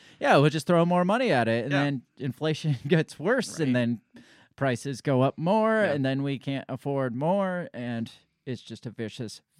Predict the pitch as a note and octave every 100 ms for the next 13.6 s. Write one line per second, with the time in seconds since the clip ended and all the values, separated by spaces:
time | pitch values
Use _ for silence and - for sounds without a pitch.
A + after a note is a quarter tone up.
0 | - A#3 - C#3 - B2 G#2+ A2 F#2 F#2+
1 | D#3 B2+ - - - - - _ _ _
2 | G3+ A3+ A3 G#3+ D3 D#3+ F3 F3 F3 E3+
3 | - E3+ E3+ E3+ D3 D3 C#3+ D#3+ D3+ D3
4 | - D#3 D3 C#3+ E3 C#3+ D3 D#3+ E3 -
5 | D#3 D#3+ C3 B2+ B2+ - A#2+ A#2+ B2+ B2+
6 | A#2+ - A2 G2+ A#2 _ B2+ C#3+ D3 -
7 | - - - _ _ - - - A3 G#3+
8 | C4+ - B3 A#3 A#3+ D4+ E4 D#4 C4+ -
9 | A3+ G#3 A3 - G#3+ D4 D#4 - _ -
10 | - _ _ _ _ _ _ _ _ _
11 | - G3 G#3 G3+ E3+ D#3+ D#3 C3+ C3+ D#3
12 | - D#3+ D#3 - C3+ G#2 - - C3 C3
13 | - - D3+ D3 C3 -